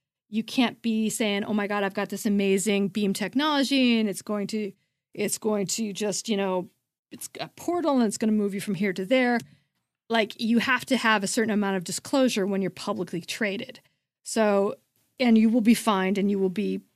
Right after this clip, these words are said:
basically, you know, it's, it's the federal government. They, they actually keep pretty close tabs on this. So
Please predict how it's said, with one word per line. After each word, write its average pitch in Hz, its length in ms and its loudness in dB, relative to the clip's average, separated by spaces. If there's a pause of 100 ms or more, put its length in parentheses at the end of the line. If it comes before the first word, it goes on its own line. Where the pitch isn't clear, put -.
basically, 190 680 -4 (480)
you 262 80 -2
know, 220 120 -2
it's, 226 140 -6
it's 302 200 -6
the 330 120 -2
federal 262 360 0
government. 226 440 -2
They, 202 520 2
they 220 160 0
actually 220 340 0 (240)
keep - 280 -4
pretty 214 280 -4 (320)
close 190 300 -4
tabs 247 420 -4
on 185 180 -4
this. 180 200 -4
So 226 240 0